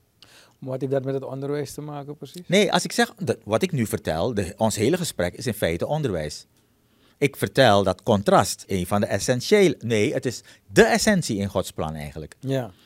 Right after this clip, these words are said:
Speaker 2: En dat is onderwijs. Het feit dat God liefde is en almachtig,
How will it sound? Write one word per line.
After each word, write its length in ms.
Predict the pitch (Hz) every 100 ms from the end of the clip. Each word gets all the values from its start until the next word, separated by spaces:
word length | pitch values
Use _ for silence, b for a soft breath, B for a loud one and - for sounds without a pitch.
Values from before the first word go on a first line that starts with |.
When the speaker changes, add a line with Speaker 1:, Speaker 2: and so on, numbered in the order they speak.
| b b b _
Speaker 2:
En 380 | 131 123 165 196
dat 160 | 107 98
is 100 | 131
onderwijs. 640 | 175 180 120 78 76 - _ _ _ b b b
Het 180 | - -
feit 220 | 185 196
dat 140 | 180 -
God 280 | - 147 -
liefde 380 | 117 170 151 127
is 180 | 127 -
en 160 | 165
almachtig, 720 | 160 170 143 143 - 80 73